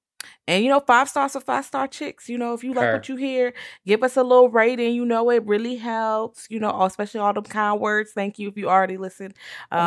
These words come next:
Speaker 2: my
Speaker 1: Um,
Speaker 2: God, yes.
Speaker 1: yes,
Speaker 2: I
Speaker 1: thank
Speaker 2: be
Speaker 1: you so
Speaker 2: tearing
Speaker 1: much.
Speaker 2: up all the time.
Speaker 1: Listen, when you on the second hour of editing something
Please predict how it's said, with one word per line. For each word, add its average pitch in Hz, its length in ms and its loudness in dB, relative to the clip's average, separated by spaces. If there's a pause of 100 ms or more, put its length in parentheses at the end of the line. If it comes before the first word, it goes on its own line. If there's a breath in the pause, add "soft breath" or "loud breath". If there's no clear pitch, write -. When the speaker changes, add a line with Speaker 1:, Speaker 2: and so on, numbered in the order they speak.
(100)
Speaker 2:
my 160 80 -2
Speaker 1:
Um, - 80 -6
Speaker 2:
God, 196 320 -8
yes. 180 760 -10
Speaker 1:
yes, 156 300 -12
Speaker 2:
I 156 100 -8
Speaker 1:
thank 175 200 -6
Speaker 2:
be 175 60 -12
Speaker 1:
you 170 60 -10
so 196 120 -4
Speaker 2:
tearing 180 220 -6
Speaker 1:
much. 175 80 -6
Speaker 2:
up 170 60 -12 (100)
all 156 220 -8
the 165 120 -12
time. 185 640 -16 (500)
Speaker 1:
Listen, 139 420 -8 (140)
when 156 160 -6
you 165 160 -2
on 160 140 2
the 151 100 -2
second 190 360 0
hour 160 460 2
of 143 320 -4
editing 156 360 -2
something 160 400 -6